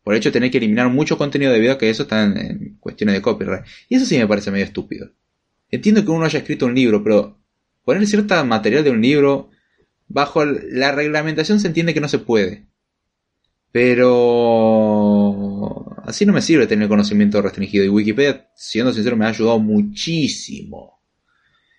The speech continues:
Y Wikipedia como señal de protesta justamente, eh, estuvo fuera de servicio unas cuantas horas. Para demostrar como, "Che, dense cuenta". Es como lo que habían hecho algunos sitios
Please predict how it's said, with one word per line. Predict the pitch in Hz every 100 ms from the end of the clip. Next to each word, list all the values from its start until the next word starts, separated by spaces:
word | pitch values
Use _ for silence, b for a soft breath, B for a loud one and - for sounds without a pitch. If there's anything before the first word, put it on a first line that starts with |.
| _
Y | - 104
Wikipedia | 107 117 107 113 131
como | 127 110 104
señal | - 98 101 131
de | 143
protesta | 139 135 135 123 147 160 143
justamente, | - 107 104 104 110 131 135 135 _ _ _ _ _ _ - - -
eh, | - - - - - _ _
estuvo | - - 110
fuera | 107 120
de | 110
servicio | 104 107 117
unas | 104 95 -
cuantas | - 107 104 101
horas. | 98 104 - - _ _ _ _ _ _ _ -
Para | 95 95
demostrar | 95 92 - 113 107
como, | 104 98
"Che, | - 110 104 104 _ _ _ _ _
dense | 104 107 107 135
cuenta". | 131 113 110 104 98 95 - _ _ _ _ _ _ _ _ _ _ _ _ _
Es | -
como | 123 110
lo | 98
que |
habían | 101 110
hecho | 113 107
algunos | 104 113 104
sitios | 110 107 104 95 - - -